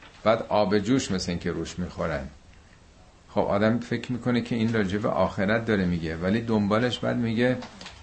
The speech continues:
«ثم إن مرجعهم لإلی الجحیم»، بعدن اینا به جهنم را-،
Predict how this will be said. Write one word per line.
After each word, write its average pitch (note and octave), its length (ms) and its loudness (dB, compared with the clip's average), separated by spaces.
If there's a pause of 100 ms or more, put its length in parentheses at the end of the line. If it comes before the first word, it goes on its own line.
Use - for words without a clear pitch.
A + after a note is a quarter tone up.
(120)
«ثم A2+ 380 4
إن B2+ 380 4
مرجعهم A2+ 920 4
لإلی C3 320 4
الجحیم»، G#2 680 2 (380)
بعدن B2 400 4
اینا D3 240 4
به C#3 120 4
جهنم A#2 760 2 (340)
را-، G#2 160 2